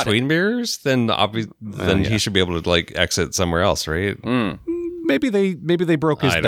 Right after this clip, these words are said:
Speaker 3: belt in
Speaker 2: know.
Speaker 3: the fight, like the, whatever he's got that makes him do that.
Speaker 2: Yeah.
Speaker 1: You
Speaker 2: Sure.
Speaker 1: broke my mirror
Speaker 2: <laughs>
Speaker 1: mastery.
Speaker 3: Mm-hmm.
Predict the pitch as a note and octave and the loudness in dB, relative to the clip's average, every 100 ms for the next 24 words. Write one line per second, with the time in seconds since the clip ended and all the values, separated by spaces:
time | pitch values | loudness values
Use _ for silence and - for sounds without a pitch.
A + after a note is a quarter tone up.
0 | A2 - F#2+ F2+ - E2+ B1 _ G#2 F2 | 2 2 0 0 0 0 -2 _ -2 0
1 | G#2 F#2 G#2 A2 A#2 A2+ A2+ G2+ G2+ - | 0 0 -2 0 0 2 0 2 0 0
2 | G#2 G2+ - F2 E2+ C#2 - - _ _ | -2 -2 0 0 -2 -4 -10 -16 _ _
3 | _ _ - A#2 C3 B2+ A2 F#2 E2+ - | _ _ -8 0 2 4 4 4 0 -4
4 | - - _ _ _ _ _ _ _ _ | -10 -18 _ _ _ _ _ _ _ _
5 | _ _ _ - C#3 G2+ F3 F#3 D#3 E3+ | _ _ _ -2 2 4 2 0 -2 0
6 | C#3+ C3+ G#3 F3 B2 B3 A2 G3 - B2 | 0 0 2 2 2 0 2 0 0 0
7 | F2 F#2 D4 - - - C#3 D3+ D3 E3 | 0 2 0 -2 -16 -4 0 2 4 4
8 | E3+ | 2